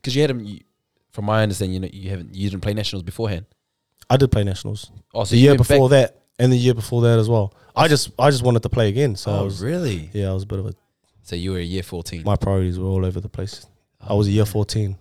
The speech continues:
Speaker 2: Yeah.
Speaker 1: Damn.
Speaker 2: People used to say that.
Speaker 1: There's heaps of them, though.
Speaker 2: Yeah, yeah. People used to say that back in school.
Speaker 1: Mm.
Speaker 2: "Ah, you're year fourteen. I should just dip them out, eh?" It's like,
Speaker 1: Yeah.
Speaker 2: "Well, come in, you f-"
Speaker 1: You just used to show them
Speaker 2: I used to
Speaker 1: your
Speaker 2: hate people calling me year fourteen, eh?
Speaker 1: Eh, really?
Speaker 2: Yeah, I was like, it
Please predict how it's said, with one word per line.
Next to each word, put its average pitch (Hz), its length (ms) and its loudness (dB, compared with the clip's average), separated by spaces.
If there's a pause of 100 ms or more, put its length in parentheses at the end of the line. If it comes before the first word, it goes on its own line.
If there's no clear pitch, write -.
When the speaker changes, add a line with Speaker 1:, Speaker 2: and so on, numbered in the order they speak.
(180)
Speaker 2:
Yeah. 98 260 -10 (180)
Speaker 1:
Damn. 113 480 -12 (320)
Speaker 2:
People 120 220 0
used 110 140 -2
to 101 80 -8
say 120 200 2
that. 113 80 2
Speaker 1:
There's 90 140 -2
heaps 101 240 0
of 92 60 -4
them, 80 120 -4
though. 69 160 -10 (200)
Speaker 2:
Yeah, 95 140 0
yeah. 87 160 -2
People 131 260 2
used 120 80 0
to - 60 -6
say 110 140 -2
that 101 80 -2
back 95 120 -4
in 98 80 -6
school. 98 400 -6
Speaker 1:
Mm. 87 300 -12
Speaker 2:
"Ah, 139 160 -4
you're 147 160 0
year 120 180 -2
fourteen. - 380 -8
I 104 80 -4
should - 160 -12
just 113 200 -14
dip - 140 -12
them 98 160 -8
out, 101 160 -8
eh?" 104 40 -8 (140)
It's - 120 -20
like, 110 100 -10
Speaker 1:
Yeah. - 40 -10
Speaker 2:
"Well, 110 100 -10
come 131 180 -6
in, 127 140 -2
you 104 80 -6
f-" - 240 -16 (600)
Speaker 1:
You 85 100 -14
just - 400 -8
used 78 160 -12
to - 60 -10
show 87 120 -6
them 82 100 -8
Speaker 2:
I 123 80 2
used 147 120 0
to 120 40 2
Speaker 1:
your 104 80 0
Speaker 2:
hate 143 180 2
people 131 200 0
calling 123 160 -2
me 117 80 0
year 113 80 0
fourteen, 131 440 -2
eh? 107 260 0 (580)
Speaker 1:
Eh, 113 140 -4
really? 135 280 -4
Speaker 2:
Yeah, 107 360 0
I 107 40 -4
was 107 200 -4
like, 95 160 -6
it - 40 -16